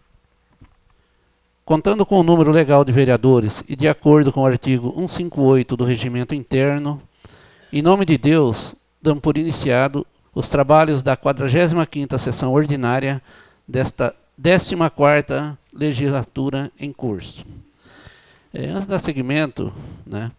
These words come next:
só gostaria de avisar a todos que após o término da reunião, é, ficaremos fechados, né, em, com, com, acompanhando o luto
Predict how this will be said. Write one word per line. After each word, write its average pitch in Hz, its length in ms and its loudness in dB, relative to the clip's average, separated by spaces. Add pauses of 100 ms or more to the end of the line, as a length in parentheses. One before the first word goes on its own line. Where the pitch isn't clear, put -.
(440)
só 139 220 0
gostaria 143 320 -2
de 131 60 -2
avisar 123 220 2
a 120 40 -2
todos 139 340 2
que 139 460 0
após 131 380 0
o 120 80 -6
término 113 440 -6 (220)
da 110 180 -2
reunião, 113 600 -4 (840)
é, 110 720 -4
ficaremos 120 420 -8
fechados, 131 520 -6 (360)
né, 120 280 -8 (520)
em, 117 320 -16 (600)
com, 117 200 -16
com, 127 440 -12 (420)
acompanhando 120 500 -4
o 147 40 0
luto 139 420 0